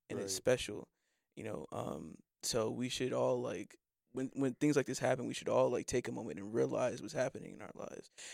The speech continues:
Speaker 1: And luckily, I, I, I did that. So, um, yeah, I,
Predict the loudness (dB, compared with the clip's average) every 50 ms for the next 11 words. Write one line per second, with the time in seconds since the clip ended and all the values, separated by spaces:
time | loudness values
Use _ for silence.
0 | -12 -6 -2 0 2 2 4 2 2 0 -2 -4 -6 -10 -14 _ _ _ 2 4
1 | 4 4 4 0 2 4 4 4 4 2 2 2 2 0 -2 0 0 -2 -2 0
2 | 0 -2 -2 -2 -2 0 0 0 0 0 -2 -4 -6 -6 -6 -8 -12 -14 -16 -18
3 | _ _ _ _ _ _ _ _ _ _ _ _ _ _ _ _ -4 0 0 2
4 | 4 2 2